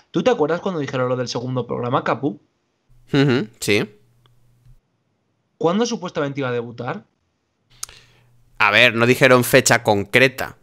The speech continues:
Speaker 2: Eso es lo, eso es
Speaker 1: Ah.
Speaker 2: lo que nos llevamos. Lo lógico era pensar en la nueva programación del año, de dos mil veintiuno.
Speaker 1: ¿Cuándo?
Speaker 2: ¿La nueva temporada comienza en marzo?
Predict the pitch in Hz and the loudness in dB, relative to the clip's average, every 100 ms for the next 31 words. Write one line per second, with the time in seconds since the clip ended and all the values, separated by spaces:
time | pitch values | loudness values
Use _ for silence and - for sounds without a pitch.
0 | _ - - 110 104 107 104 101 95 92 | _ -8 -6 -4 -2 0 0 -2 -6 -8
1 | 92 - - 123 110 113 107 110 104 107 | -12 -12 -8 -6 -2 -2 0 0 2 4
2 | 131 131 101 - 123 127 123 - 143 139 | 6 4 0 -4 2 4 6 4 4 6
3 | 135 131 135 127 - 131 143 147 113 107 | 6 6 2 2 4 4 4 4 2 4
4 | 107 113 117 107 104 95 110 98 95 98 | 2 4 4 4 2 -2 -2 0 -2 0
5 | 131 120 - _ - - 104 104 98 92 | 0 0 -8 _ -14 -8 -6 -6 -6 -6
6 | 104 92 - - - _ _ _ _ _ | -6 -6 -8 -14 -16 _ _ _ _ _
7 | _ _ _ _ _ _ _ _ 139 127 | _ _ _ _ _ _ _ _ -6 -4
8 | 127 _ _ _ - _ - 107 110 117 | -10 _ _ _ -20 _ -2 4 6 6
9 | 120 120 117 139 175 120 107 110 117 147 | 4 6 6 6 2 0 2 2 2 2
10 | 139 101 120 - 403 | 2 4 2 0 -6